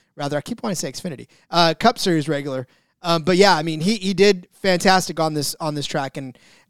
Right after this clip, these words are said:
I think he's due for a win. Um, I'm sorry, he finished fourth, not seventh. Uh, finished fourth in the race in the spring. So, again, that was behind two Cup drivers and Sam Mayer. So, yeah, I, I think he's gonna do fine without the,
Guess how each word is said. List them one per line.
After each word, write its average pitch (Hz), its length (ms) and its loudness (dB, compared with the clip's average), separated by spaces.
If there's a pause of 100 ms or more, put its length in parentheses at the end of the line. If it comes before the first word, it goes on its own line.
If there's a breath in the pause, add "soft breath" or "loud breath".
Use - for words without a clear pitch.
I 180 100 4
think 214 140 4
he's 196 160 0
due 208 180 2
for 196 200 2
a 190 60 6
win. 190 380 2 (380)
Um, 151 520 -4 (640)
I'm 180 80 0
sorry, 202 180 6
he 185 60 4
finished 208 300 0
fourth, 143 380 -6 (280)
not 160 260 -6
seventh. 101 320 -12 (260)
Uh, 156 160 -4
finished 175 340 -4
fourth 185 400 4 (180)
in 165 140 -4
the 151 80 -2
race 147 260 -4
in 135 80 -8
the 120 60 -10
spring. 113 360 -12
So, 131 320 -6 (460)
again, 156 500 2
that 151 140 -6
was 151 100 -4
behind 160 240 0
two 190 140 4
Cup 190 200 2
drivers 175 340 2
and 143 100 -8
Sam 165 200 -2
Mayer. 147 240 -6 (460)
So, 135 840 -4
yeah, 139 260 -8
I, 165 220 -6
I 165 40 -2
think 185 220 -2
he's 180 140 -6
gonna 170 180 0
do 151 140 -2
fine 160 400 -2 (260)
without 165 340 4
the, - 120 -6